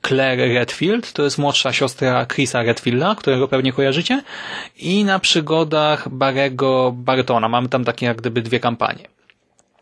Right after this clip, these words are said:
Oprócz tego pojawił się trochę mniejszy tytuł White Knight i ta gra nawiązuje do klasycznych, e, serii z franczyzy Alone in the Dark.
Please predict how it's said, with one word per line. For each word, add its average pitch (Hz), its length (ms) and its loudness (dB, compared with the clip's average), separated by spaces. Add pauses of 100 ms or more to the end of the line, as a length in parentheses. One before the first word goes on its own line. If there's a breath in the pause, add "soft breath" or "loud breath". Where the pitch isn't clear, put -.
(140)
Oprócz 175 420 -2
tego 165 380 2
pojawił 135 640 0
się 127 360 0 (320 loud breath)
trochę 135 220 2
mniejszy 135 420 2
tytuł 127 480 -2 (580)
White 131 380 -2
Knight 127 560 0 (140)
i 127 360 -6 (380)
ta 143 160 -2
gra 131 260 0
nawiązuje 131 680 0
do 127 120 0
klasycznych, 127 960 -2 (480 loud breath)
e, 113 200 -8
serii 127 480 0
z - 100 -6
franczyzy 123 880 0
Alone 123 440 0
in 120 100 0
the 117 100 2
Dark. 131 500 0